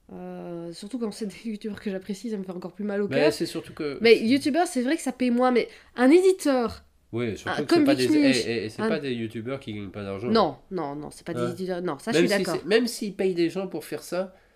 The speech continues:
Speaker 2: je trouve que c'est malhonnête de payer des gens qui ont utilisé, euh, l'I A pour faire des artworks assez rapidement qui sont même pas finalisés
Speaker 1: Ouais.
Speaker 2: réellement, plutôt que d'avoir payé un artiste qui pourra te faire le même boulot, certes, plus de temps,
Speaker 1: Ouais.
Speaker 2: mais si c'est juste pour gagner du temps, pour gagner du temps, au bout d'un moment,
Speaker 1: Bah,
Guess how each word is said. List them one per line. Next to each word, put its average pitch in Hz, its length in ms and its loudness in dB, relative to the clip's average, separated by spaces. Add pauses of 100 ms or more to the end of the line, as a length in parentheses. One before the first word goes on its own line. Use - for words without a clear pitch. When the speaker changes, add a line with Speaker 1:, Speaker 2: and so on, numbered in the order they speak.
(160)
Speaker 2:
je - 80 -20
trouve 202 220 -8
que 170 100 0
c'est - 260 -6
malhonnête 170 800 -2
de 147 60 -6
payer 151 240 -4
des 151 160 -2
gens 160 180 -2
qui - 160 -10
ont 127 80 -6
utilisé, 147 380 -10 (180)
euh, 123 140 -8 (100)
l'I 143 280 -6
A 175 220 -4 (260)
pour 117 120 -10
faire 143 220 -6
des 127 160 -6
artworks 156 500 -6 (400)
assez 131 220 -4
rapidement 165 380 -2
qui - 120 -10
sont - 140 -10
même 156 340 -6
pas 180 160 -6
finalisés 143 520 -10
Speaker 1:
Ouais. 208 200 -6
Speaker 2:
réellement, 220 420 -2 (1080)
plutôt 196 240 -6
que 175 100 -4
d'avoir 135 320 -6
payé 190 240 -2
un 151 140 -6
artiste - 380 -10
qui - 60 -20
pourra 151 220 0
te 147 80 -12
faire 151 140 -6
le 151 40 -4
même 151 140 -2
boulot, 151 260 -6
certes, - 280 -10 (260)
plus 170 240 -8
de 147 80 -6
temps, 196 240 -4 (240)
Speaker 1:
Ouais. 202 120 -6
Speaker 2:
mais 196 40 -4
si 208 160 -10
c'est 170 180 -6
juste 185 220 -6
pour 123 140 -6
gagner 165 260 -4
du 160 160 -4
temps, 175 180 -6
pour 131 160 -8
gagner 123 280 -6
du 117 160 -8
temps, 214 220 -2
au 175 40 -6
bout 131 140 -8
d'un 135 100 -4
moment, 131 300 -4
Speaker 1:
Bah, 196 80 -4